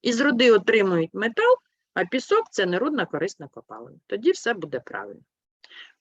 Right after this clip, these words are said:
Отже, ще нам треба зробити завдання чотири і п'ять і перевірити.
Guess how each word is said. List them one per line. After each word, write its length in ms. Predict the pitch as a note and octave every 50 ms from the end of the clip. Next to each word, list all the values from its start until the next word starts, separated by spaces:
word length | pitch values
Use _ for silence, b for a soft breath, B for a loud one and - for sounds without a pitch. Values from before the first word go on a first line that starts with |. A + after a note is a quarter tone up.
| _ _ -
Отже, 460 | G#3+ G#3 E3+ D3+ C#3 - - - - _ _ _ _ _ _ _ _ _ _ _ _ _ -
ще 280 | - - - B3 A#3+
нам 200 | A3 G#3 F#3+ F3+
треба 320 | F3 F3+ E3+ E3 D#3 D3+ D3
зробити 640 | C#3+ D#3+ D#3 D3+ D#3+ F#3 C#4+ F4+ F4 - - F#4 -
завдання 560 | - G#3+ F3 F3 F3+ G#3 C4 D4 D4+ D4 C#4
чотири 540 | - - D#3 C#3+ - - G#3+ A#3+ B3+ B3+ -
і 80 | - G3+
п'ять 440 | - - - - C3 C3 C3 - - -
і 100 | C#4 E4
перевірити. 880 | - - B3 B3 A3+ G3 B2+ B2+ C3 C#3 C3+ C3+ C3+ _ - C#3 C#3